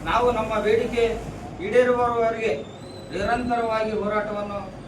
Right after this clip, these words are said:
ಮಾಡುವ ಒಂದು ಯೋಜನೆಯನ್ನು ಇಟ್ಕೊಂಡಿದ್ದೇವೆ. ಕೇವಲ ಈಗ ಹೋಗಿ ಮನವಿ ಕೊಟ್ಟು ಬರುವುದಷ್ಟೇ ಅಲ್ಲ, ನಾವು ಮುಂದಿನ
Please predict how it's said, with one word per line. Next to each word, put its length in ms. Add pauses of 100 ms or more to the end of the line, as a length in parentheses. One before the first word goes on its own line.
(180)
ಮಾಡುವ 240
ಒಂದು 280
ಯೋಜನೆಯನ್ನು 1000
ಇಟ್ಕೊಂಡಿದ್ದೇವೆ. 680 (1800)
ಕೇವಲ 280 (420)
ಈಗ 180
ಹೋಗಿ 500
ಮನವಿ 300
ಕೊಟ್ಟು 220
ಬರುವುದಷ್ಟೇ 540
ಅಲ್ಲ, 160 (840)
ನಾವು 220
ಮುಂದಿನ 380